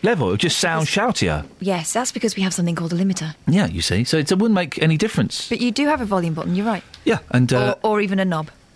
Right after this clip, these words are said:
Speaker 1: Steve has got a knob, and I suspect that Steve should be, uh, using that knob
Speaker 2: Using the
Speaker 1: even,
Speaker 2: power.
Speaker 1: even more than he's using it now, which must be quite a lot. Now, Hertfordshire County Ca-, you all right, Kath?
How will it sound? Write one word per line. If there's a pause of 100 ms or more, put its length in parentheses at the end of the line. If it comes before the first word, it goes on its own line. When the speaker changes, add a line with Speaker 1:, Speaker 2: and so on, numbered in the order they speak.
(1900)
Speaker 1:
Steve
has
got
a
knob,
and
I
suspect
that
Steve
should
be,
uh,
using
that
knob
Speaker 2:
Using
the
Speaker 1:
even,
Speaker 2:
power. (200)
Speaker 1:
even
more
than
he's
using
it
now,
which
must
be
quite
a
lot. (1120)
Now,
Hertfordshire
County
Ca-,
you
all
right,
Kath?